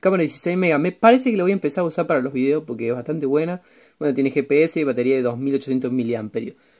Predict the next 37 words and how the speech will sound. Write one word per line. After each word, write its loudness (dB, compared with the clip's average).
Bueno, -2
después -2
de 4
esto 0
tiene -2
Android, 0
Wi-Fi, 2
Bluetooth, -2
todo -2
eso. -2
Está -2
ensamblado -4
acá -6
en -4
Tierra -2
del -4
Fuego, 0
acá -6
en -6
Argentina, -8
papá. -2
Y -4
bueno, 0
esas -14
cosas, -6
eh, -14
todo -14
esto, -14
esta -12
caja, -4
la -6
caja, -6
la -10
caja, -6
la -14
caja. -4
Bueno, -10